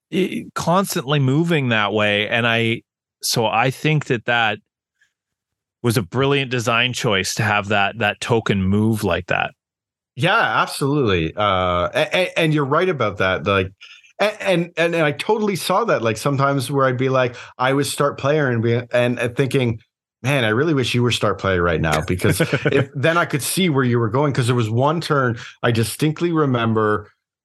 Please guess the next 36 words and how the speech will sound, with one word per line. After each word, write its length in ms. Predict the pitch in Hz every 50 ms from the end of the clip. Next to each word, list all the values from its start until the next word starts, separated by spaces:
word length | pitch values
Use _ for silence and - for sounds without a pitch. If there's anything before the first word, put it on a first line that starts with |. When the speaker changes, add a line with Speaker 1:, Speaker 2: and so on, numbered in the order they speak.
| _ -
Speaker 2:
uh, 340 | 110 107 104 104 101 101 - - - -
I 240 | 120 127 143 151 156
was 400 | 147 147 139 123 110 - - - -
second 640 | - - - - - - - - - 170 - - -
player, 500 | - 120 107 101 98 98 95 92 92 - - - _ _ _ -
and 160 | 127 127 123
it 160 | 127 123 131
was 200 | 127 120 104 95
right 400 | 101 98 107 123 131 147 165 - -
at 180 | 135 127 123 123
the 160 | 127 123 - -
end 340 | 127 123 120 120 117 113 113 -
of 240 | 113 110 110 104 104
a, 420 | 104 104 101 98 98 95 95 95 -
uh, 440 | 104 104 95 92 90 87 87 85 -
you 120 | 98 104
know, 160 | 98 95 92 92
a 40 |
half 440 | 90 - - 135 147 151 147 - - -
age. 440 | 120 110 104 101 101 98 - - - - - - _
We 160 | 120 127 131
were, 220 | 123 123 123 120
we 100 | 120 127
were 100 | 131 120
going 280 | 101 131 127 127 131 139
to 60 | 139 139
score 380 | - - - 123 120 117 113
points 600 | - - 110 101 98 104 104 101 - - - - - - - _ _ _ _
or 260 | 123 113 107 104 98 92
resources 560 | 107 113 117 104 107 104 90 113 110 92 110
or 60 | 107
something 640 | 101 - - 139 135 131 120 - 107 95 90 90 87 - - - - _ _ _ _
on 440 | 113 110 107 101 101 101 101 101 98
the 520 | 95 104 104 98 98 98 95 95 95 95 92
temple 340 | - - 143 165 156 139 -
tracks. 580 | - 104 87 76 71 69 - - - - -